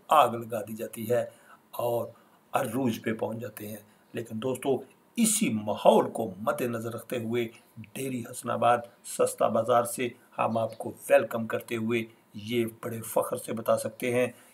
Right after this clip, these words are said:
कि मेरे सामने जो रेडी लगी हुई है, ये है जनाब अमरूद। अच्छे अमरूद जो हैं,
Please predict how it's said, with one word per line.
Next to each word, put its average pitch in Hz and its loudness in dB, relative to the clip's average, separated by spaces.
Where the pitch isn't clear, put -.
कि 113 -6
मेरे 233 0
सामने 120 -2
जो 117 2
रेडी 120 0
लगी 117 0
हुई 131 -2
है, 135 4
ये 120 2
है 117 2
जनाब 113 4
अमरूद। 131 0
अच्छे - 2
अमरूद 131 6
जो 123 -2
हैं, 127 -2